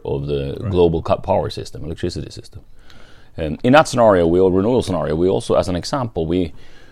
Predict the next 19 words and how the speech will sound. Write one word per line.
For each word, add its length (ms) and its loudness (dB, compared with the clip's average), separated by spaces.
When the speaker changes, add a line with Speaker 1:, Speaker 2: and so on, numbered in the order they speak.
Speaker 1:
we 180 -2
end 220 2
up 200 2
with 160 0
total 640 -2
fuel 360 4
use 300 -8
and 100 -4
total 280 -2
use 200 -2
of 100 0
oil 460 -2
being 200 -4
lower 560 6
in 200 -8
the 100 0
avi-, 280 0
aviation 540 -2
sector, 500 -16